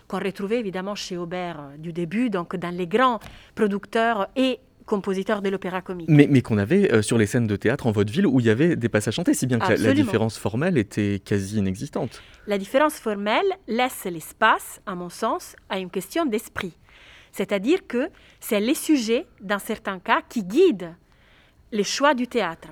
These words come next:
Speaker 2: C'est-à-dire
Speaker 1: Quand on avait
Speaker 2: Oui.
Speaker 1: des sujets, comment dire, qui étaient entre deux, entre un drame plus bourgeois,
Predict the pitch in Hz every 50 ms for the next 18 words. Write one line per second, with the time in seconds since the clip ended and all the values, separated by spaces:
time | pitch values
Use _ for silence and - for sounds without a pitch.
0 | - _ _ _ _ _ _ _ - - 127 - 127 120 131 - 285 302 277 254
1 | 240 240 240 226 254 262 240 240 - - 127 120 175 208 190 180 - - 233 208
2 | 185 254 262 247 220 - - _ - - - - _ - 220 202 196 202 202 190
3 | 226 233 214 180 160 - - - - _ _ _ - - 233 - - 285 277 269
4 | - 214 208 214 202 - 302 302 269 277 226 196 - _ _ - 196 190 185 -
5 | - 202 202 - _ _ - 226 220 220 214 240 262 262 254 220 196 - - 202
6 | 180 202 196 254 247 226 220 226 240 247 285